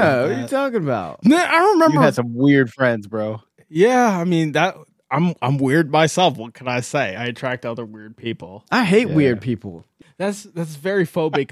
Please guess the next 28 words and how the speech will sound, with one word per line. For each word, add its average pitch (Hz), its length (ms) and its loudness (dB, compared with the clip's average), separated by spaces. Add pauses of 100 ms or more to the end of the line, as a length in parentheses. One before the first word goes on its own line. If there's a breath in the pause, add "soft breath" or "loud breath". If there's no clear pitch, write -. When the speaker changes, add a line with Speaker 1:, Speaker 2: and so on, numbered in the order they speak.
Speaker 1:
of 120 80 -10
you. 113 180 -10
Speaker 2:
<laughs> - 20 -6
I 226 100 4
don't - 20 6
Speaker 1:
I'm 285 60 2
s-, 208 100 -4
Speaker 2:
care. 262 180 2
Speaker 1:
I 247 120 6
don't 330 140 4
know 269 120 6
what 220 400 2
phobia 220 460 2
it 131 60 -6
is, 131 200 -8
but 175 160 0
it's 160 140 -4
very 180 260 0
phobic 160 400 -2
of 143 60 0
Speaker 2:
No, 202 240 6
Speaker 1:
you. 185 60 2
Speaker 2:
hold 208 140 0
on, 190 140 0
time 190 260 -2
out. 143 200 0
No. 123 460 -2 (100)
Listen, 120 560 -2